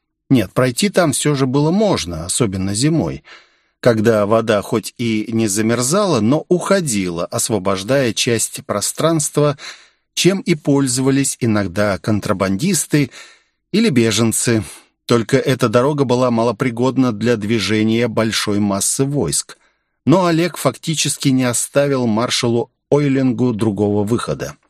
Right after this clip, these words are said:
«Придется», кивнул Олег. «Вот и будете щипать их всю обратную дорогу, чтобы их как можно меньше от нас ушло.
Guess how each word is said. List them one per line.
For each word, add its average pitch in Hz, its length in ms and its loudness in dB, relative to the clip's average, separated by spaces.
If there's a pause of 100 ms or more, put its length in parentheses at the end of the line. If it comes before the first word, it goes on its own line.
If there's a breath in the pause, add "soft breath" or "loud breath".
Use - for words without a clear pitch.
(260)
«Придется», 120 1000 0 (120)
кивнул 113 440 -2
Олег. 107 380 -4 (540 soft breath)
«Вот 143 240 2
и 180 60 4
будете 156 540 2
щипать 131 600 0
их 110 140 -4
всю - 280 0
обратную 107 520 0
дорогу, 104 460 0
чтобы 110 340 -2
их - 280 -4
как - 220 -2
можно 113 320 0
меньше 123 460 2
от - 300 -4
нас 107 260 -4
ушло. 87 400 -6